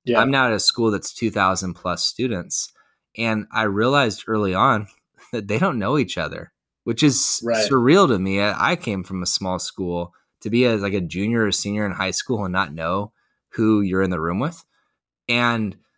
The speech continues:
Speaker 2: I've realized that and learned from other teachers. So we're actually going to, uh, have a roster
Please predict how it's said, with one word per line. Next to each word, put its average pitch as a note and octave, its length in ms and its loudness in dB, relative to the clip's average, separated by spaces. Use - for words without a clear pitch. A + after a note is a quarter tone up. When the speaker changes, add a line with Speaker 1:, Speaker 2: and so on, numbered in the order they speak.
Speaker 2:
I've A#2 360 0
realized A#2 460 2
that G#2+ 220 2
and G2+ 100 -2
learned G#2 200 -2
from A2 120 -4
other G2+ 140 -2
teachers. A2+ 420 -4
So G#2 180 0
we're G#2 140 2
actually A#2+ 440 0
going G#2+ 340 -4
to, F#2+ 580 -2
uh, F2+ 440 -6
have A2+ 200 -6
a G2+ 80 0
roster F#2 640 -2